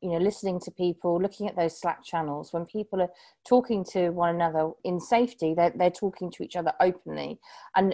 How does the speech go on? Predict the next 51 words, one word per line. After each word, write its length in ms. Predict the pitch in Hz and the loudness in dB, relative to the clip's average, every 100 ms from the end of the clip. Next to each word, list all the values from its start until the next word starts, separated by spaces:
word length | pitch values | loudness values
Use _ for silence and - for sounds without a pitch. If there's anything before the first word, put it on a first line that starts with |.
| - | 2
and 80 | 214 | 0
actually 260 | - - | 0 -2
that 140 | 190 - | -2 -2
starts 440 | - 202 180 - | 4 6 4 0
with 180 | 180 - | -6 -4
not 240 | 185 - | -6 -2
being 180 | 175 170 - | -2 -2 -4
afraid 540 | - - 180 175 190 - | -10 0 2 4 0 -6
to 80 | 175 | -6
hear 240 | 185 185 | -2 -2
the 80 | 180 | -2
truth. 500 | - 202 254 285 - - | -6 -2 -2 -4 -12 -4
But 180 | 160 214 | 0 8
then 220 | 247 214 | 8 8
I 60 | |
think 280 | 190 226 190 | 4 0 -2
it 100 | 190 | 0
really 220 | 196 185 | 0 2
needs 380 | 180 185 180 - | 0 0 -2 0
that, 220 | 175 160 - - | 4 4 2 -4
you 80 | 175 | 0
know, 80 | - | 2
action 340 | 170 - - 175 | 0 -2 -2 6
afterwards. 640 | 185 190 - 151 127 - | 6 6 2 -2 -2 0
Once 200 | 190 - | -2 -2
you've 120 | 220 | -2
heard 280 | - 220 226 | 8 8 8
the 80 | 165 | 2
truth, 420 | - 165 156 - | -2 0 0 -4
you've 100 | - | 0
got 100 | 202 | 2
to 100 | 190 | 4
do 160 | 175 170 | 2 0
something 320 | 185 165 165 | 0 -2 -2
about 320 | 156 180 180 - | 2 2 2 -2
it. 160 | 151 - - - - - | -6 -6 -16 -20 -4 6
And, 260 | 190 190 - | 8 8 2
you 60 | 208 | 4
know, 80 | 180 | 6
I 60 | |
love 220 | 196 208 | 8 6
what 120 | 208 - | 4 -4
you 100 | 180 | -2
said 180 | 180 | 0
about 240 | 170 165 160 | 4 4 4
the 60 | |
microaggressions 1300 | 170 165 - 160 156 156 151 160 160 156 - 147 147 147 | 2 0 0 0 2 2 0 0 0 -2 -2 -4 -4 -6
and 100 | 151 | -6
the 40 | 165 | 4
word 220 | 175 170 | 6 6
banter. 520 | - 156 151 - 143 | 6 6 4 2 2